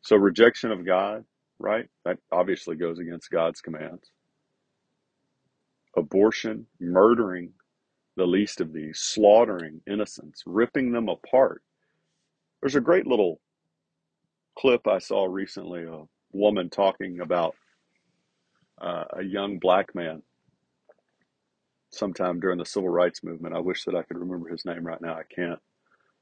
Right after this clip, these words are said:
I wasn't familiar with him before that little clip. Was accused, rightly or wrongly, it doesn't even matter, of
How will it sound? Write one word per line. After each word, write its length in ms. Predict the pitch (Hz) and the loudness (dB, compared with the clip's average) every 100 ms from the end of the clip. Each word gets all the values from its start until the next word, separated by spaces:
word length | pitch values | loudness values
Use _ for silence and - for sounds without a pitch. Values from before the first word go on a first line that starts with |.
| _ _ _ _ | _ _ _ _
I 80 | - | -2
wasn't 300 | 85 98 90 | 2 2 0
familiar 340 | 104 110 143 98 | 0 4 6 6
with 140 | 78 | 2
him 100 | 78 | -4
before 320 | 82 - 87 | -10 -4 -2
that 140 | 82 76 | -2 -4
little 140 | 80 | -8
clip. 300 | - 82 82 _ _ _ _ _ _ _ _ _ _ _ _ - | -12 -12 -12 _ _ _ _ _ _ _ _ _ _ _ _ -2
Was 560 | 95 95 90 85 80 - - - _ _ _ _ _ _ _ _ _ _ _ _ _ _ _ _ _ 95 | 4 4 4 0 -6 -14 -20 -20 _ _ _ _ _ _ _ _ _ _ _ _ _ _ _ _ _ -2
accused, 840 | - - 120 110 98 101 - - _ _ _ _ _ _ _ _ _ _ _ _ _ - | -2 2 4 4 2 -4 -10 -20 _ _ _ _ _ _ _ _ _ _ _ _ _ 2
rightly 300 | 123 - 82 | 4 4 0
or 100 | 80 | -2
wrongly, 380 | 92 98 85 | -2 -2 -4
it 100 | 80 | -6
doesn't 240 | 80 90 85 | -4 -4 -6
even 220 | 78 78 | -10 -6
matter, 300 | 82 85 78 | -2 -2 -2
of 100 | 76 | -4